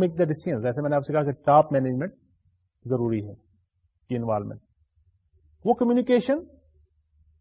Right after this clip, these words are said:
پراپر ہونی چاہیے، ہیلدی ہونی چاہیے،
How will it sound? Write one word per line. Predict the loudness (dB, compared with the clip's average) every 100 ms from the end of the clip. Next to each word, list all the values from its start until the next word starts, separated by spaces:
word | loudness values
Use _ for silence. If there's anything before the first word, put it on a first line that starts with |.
| _ _ _ _ _ _ _ _ _
پراپر | 4 6 4
ہونی | 0 0
چاہیے، | -2 -2 0
ہیلدی | -2 0
ہونی | -2 -2
چاہیے، | -2 -4 -4